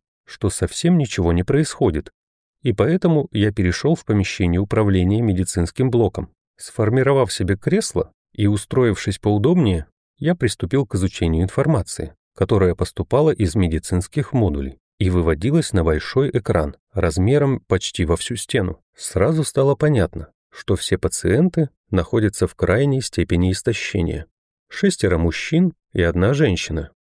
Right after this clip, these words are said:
У женщины еще и закрытый косой перелом обеих костей запястья с небольшим смещением, судя по снимку, который тут же возник рядом с картой пациента на экране. У одного из пациентов сердечный приступ, еще у одного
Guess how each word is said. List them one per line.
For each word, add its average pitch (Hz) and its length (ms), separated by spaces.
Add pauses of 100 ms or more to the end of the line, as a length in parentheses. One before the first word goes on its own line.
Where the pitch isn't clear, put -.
(160)
У 90 140
женщины 147 520
еще 92 440
и 104 60
закрытый 101 560
косой 104 480
перелом 90 480
обеих 98 480
костей 85 380
запястья 82 680 (320)
с - 80
небольшим 87 460
смещением, - 680 (420)
судя 85 380
по 90 120
снимку, 147 500
который 92 440
тут 151 260
же 139 120
возник 90 380
рядом 120 320
с - 100
картой - 340
пациента - 680 (200)
на 98 220
экране. 80 460 (580)
У 98 100
одного 107 380
из 98 100
пациентов 151 600
сердечный 87 560
приступ, - 420 (240)
еще 87 380
у 160 140
одного 120 460